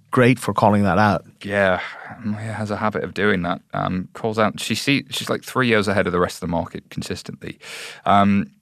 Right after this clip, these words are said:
Speaker 2: already, uh, hashtag dissident tech was also doing the rounds on crypto Twitter, and mostly in the context of state surveillance. Uh, I think there is something about Brave browser, uh, everything that's happening with, uh, Facebook post Cambridge Analytica, um,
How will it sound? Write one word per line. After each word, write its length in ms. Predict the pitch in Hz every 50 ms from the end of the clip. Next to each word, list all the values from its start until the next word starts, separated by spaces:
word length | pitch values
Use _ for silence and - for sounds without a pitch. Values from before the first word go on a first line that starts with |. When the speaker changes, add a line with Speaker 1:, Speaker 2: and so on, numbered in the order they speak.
| - _
Speaker 2:
already, 500 | 120 123 120 117 113 98 90 85 98 -
uh, 200 | - 104 107 101 -
hashtag 580 | - - - 175 165 - - 180 170 131 -
dissident 420 | - 110 113 - - 113 104 - -
tech 280 | - - 143 - -
was 120 | - 92 85
also 200 | 95 95 - 95
doing 180 | - 98 95
the 60 | 92 92
rounds 240 | 95 95 92 90
on 80 | 92 85
crypto 340 | - - - - - - 85
Twitter, 320 | - - - - - -
and 240 | 85 87 87 82 78
mostly 420 | 90 90 87 85 - - - 90
in 80 | 87 87
the 80 | 85 82
context 640 | - - 87 85 78 - 87 - - - - - -
of 280 | - 80 80 - - _ -
state 360 | - - - 82 82 - -
surveillance. 800 | - - 87 82 87 85 87 82 - - - - - - - - -
Uh, 300 | 85 92 92 92 92 92 - - - - - - - - - _ - -
I 80 | 90
think 220 | 104 - 143 147 160
there 120 | 151 143
is 120 | 147 143
something 280 | - - 135 120 - 117
about 380 | 117 - 107 98 - - - _
Brave 380 | 107 110 113 113 113 104 -
browser, 800 | - 110 101 107 101 101 104 104 - 101 98 101 101 98 95 92 - - - - _ _
uh, 180 | 80 80 80 - -
everything 280 | 107 107 117 117 113
that's 120 | 98 - -
happening 360 | 110 104 - - 107 98 95
with, 320 | 92 98 95 87 - - -
uh, 260 | - 92 92 90 87
Facebook 500 | - - - - 87 - - - 95 -
post 240 | - - 104 - -
Cambridge 320 | - 110 98 95 95 87
Analytica, 680 | 98 95 92 92 92 87 - - - - 95 92 87 82 - - - - - -
um, 440 | 87 85 80 80 80 85 92 92